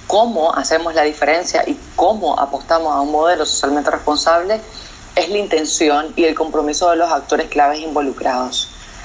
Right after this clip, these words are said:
Ahí surge todo. Y pareciera mentira, en algún momento hablábamos del liderazgo, luego hablamos de liderazgo transformacional y hoy por hoy,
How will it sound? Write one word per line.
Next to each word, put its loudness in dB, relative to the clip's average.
Ahí 2
surge 2
todo. 0
Y 0
pareciera 0
mentira, 0
en 2
algún 0
momento 0
hablábamos 2
del 2
liderazgo, 2
luego 4
hablamos 0
de 0
liderazgo 0
transformacional 0
y 4
hoy 2
por 0
hoy, 2